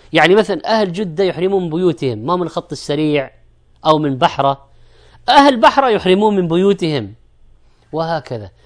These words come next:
"فمن كان دونهن فمن أهله"، حتى إن أهل مكة يهلون منها،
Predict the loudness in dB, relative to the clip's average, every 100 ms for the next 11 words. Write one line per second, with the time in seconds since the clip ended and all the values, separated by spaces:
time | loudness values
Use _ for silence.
0 | _ _ _ -4 -2 -4 -4 -4 -4 -4
1 | -4 -4 -4 -6 -6 -6 -6 -6 -4 -4
2 | -2 -2 -2 -4 -6 -14 -20 -20 -4 -4
3 | -4 -2 0 0 -2 0 0 0 -2 -2
4 | -4 -4 -4 -2 -2 0 -2 -2 0 0
5 | 2 0 -2 0 0 -2